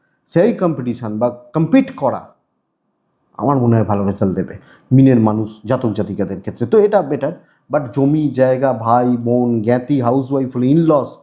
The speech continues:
ঝামেলায় জড়াবেন না, জড়াবেন না। এ-, এই স্বামী স্ত্রীর সম্পর্কের ক্ষেত্রেও না কিছু ক্ষেত্রে এই এফেক্টগুলো থাকবে। But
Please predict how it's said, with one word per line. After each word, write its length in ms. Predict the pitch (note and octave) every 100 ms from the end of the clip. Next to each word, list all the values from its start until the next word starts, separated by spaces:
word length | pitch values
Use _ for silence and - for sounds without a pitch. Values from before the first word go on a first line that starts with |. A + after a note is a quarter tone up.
| _ _ _ A2
ঝামেলায় 360 | A#2+ B2+ B2+
জড়াবেন 360 | C3 C#3+ B2+ G2
না, 220 | D2 - _ _ _ _ _ _ _ _ _ -
জড়াবেন 380 | B2 B2+ A2+ G2
না। 200 | F#2 - -
এ-, 180 | A2 -
এই 180 | - D3+
স্বামী 300 | - C#3 E3
স্ত্রীর 220 | E3+ F3
সম্পর্কের 580 | - D3+ D3 F#3 F3+ F3
ক্ষেত্রেও 420 | - D3+ - E3
না 260 | F#3+ A#2 - _ _ -
কিছু 160 | C#3
ক্ষেত্রে 320 | D#3 E3 D#3
এই 160 | D#3+ D3+
এফেক্টগুলো 440 | - D#3 D3 D#3+
থাকবে। 560 | D3+ - B2+ A#2 E2+ - _ _ _ _ _ - - -
But 100 | -